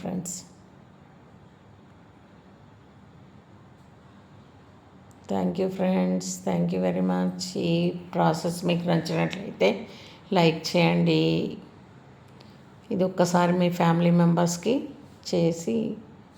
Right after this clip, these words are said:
పెట్టండి. చూడండి ఎంత బాగా, అవి సగ్గుబియ్యం బాగా ఉడికినాయండి, అలాగే తాలికలు కూడా చాలా బాగా ఉడికినాయండి.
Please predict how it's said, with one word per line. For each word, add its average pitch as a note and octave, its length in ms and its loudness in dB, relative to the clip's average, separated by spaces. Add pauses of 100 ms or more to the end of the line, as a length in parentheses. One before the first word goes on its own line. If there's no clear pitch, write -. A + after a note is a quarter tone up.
(120)
పెట్టండి. E3 500 -2
చూడండి D#3+ 380 2
ఎంత D3+ 140 -2 (120)
బాగా, D#3 180 2 (800)
అవి E3+ 240 4 (1040)
సగ్గుబియ్యం F#3 640 6
బాగా F#3 280 8
ఉడికినాయండి, F#3+ 680 4 (160)
అలాగే F#3 360 6 (420)
తాలికలు E3+ 440 6
కూడా F3+ 140 4 (140)
చాలా E3+ 520 6 (160)
బాగా F3 300 4
ఉడికినాయండి. D#3 680 0